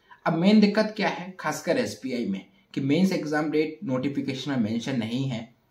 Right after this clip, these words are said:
जिस दिन pre का रिजल्ट आएगा, उस दिन clear होगा कि mains exam किस दिन conduct होगा। अब लेकिन जो expected date होती है, उसके according बहुत सारे students अपनी तैयारी भी continue रखते हैं, लेकिन बहुत सारे students वो भी होते हैं जो प्री के result का इंतजार करते हैं।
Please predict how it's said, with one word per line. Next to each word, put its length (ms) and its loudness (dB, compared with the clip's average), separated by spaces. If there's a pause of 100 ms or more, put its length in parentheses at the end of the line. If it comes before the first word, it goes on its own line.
(120)
जिस 120 -2
दिन 220 0
pre 180 2
का 120 0
रिजल्ट 360 0
आएगा, 360 0 (220)
उस 140 -2
दिन 160 -2
clear 320 4
होगा 280 4
कि 160 -2
mains 300 -2
exam 380 -4
किस 220 -6
दिन 200 -4 (240)
conduct 380 0
होगा। 260 -6 (480)
अब 100 4
लेकिन 200 8
जो 100 6
expected 560 2
date 240 2
होती 280 4
है, 400 -2
उसके 280 0
according 460 4
बहुत 320 -2
सारे 200 2
students 520 -6
अपनी 220 -6
तैयारी 420 2
भी 140 0
continue 500 0
रखते 320 -2
हैं, 300 -2 (260)
लेकिन 260 0
बहुत 380 -4
सारे 200 -2
students 460 -4
वो 100 2
भी 120 2
होते 260 4
हैं 180 -6
जो 100 -4
प्री 240 -6
के 140 -2
result 360 0
का 80 0
इंतजार 520 -2
करते 320 -6
हैं। 220 -12